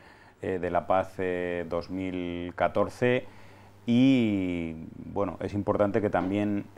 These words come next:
el, el modelo social de Cuba sea reconocido, dado que los medios internacionales siguen con una presión, eh, para tratar de descalificar, deslegitimar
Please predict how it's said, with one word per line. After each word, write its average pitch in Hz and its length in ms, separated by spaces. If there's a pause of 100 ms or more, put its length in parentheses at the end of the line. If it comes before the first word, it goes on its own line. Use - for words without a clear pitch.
el, 85 500
el 85 160
modelo 90 460
social 104 420
de 98 100
Cuba 107 300
sea 107 300
reconocido, 101 880
dado 92 260
que 87 60
los 87 220
medios 104 340
internacionales 98 840
siguen 98 380
con 90 200
una 87 580 (160)
presión, 107 640 (720)
eh, 92 240
para 95 240
tratar 107 380
de 98 640 (140)
descalificar, 107 960
deslegitimar 101 1600